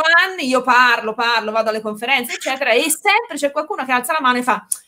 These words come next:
"Eh, però con quella s-, con quello sdoganamento di Petaloso la Crusca si è sputtanata", non so, una roba del genere.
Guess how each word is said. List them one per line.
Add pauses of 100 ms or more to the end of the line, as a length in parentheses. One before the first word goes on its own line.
(160)
"Eh,
però
con
quella
s-,
con
quello
sdoganamento
di
Petaloso
la
Crusca
si
è
sputtanata",
non
so,
una
roba
del
genere.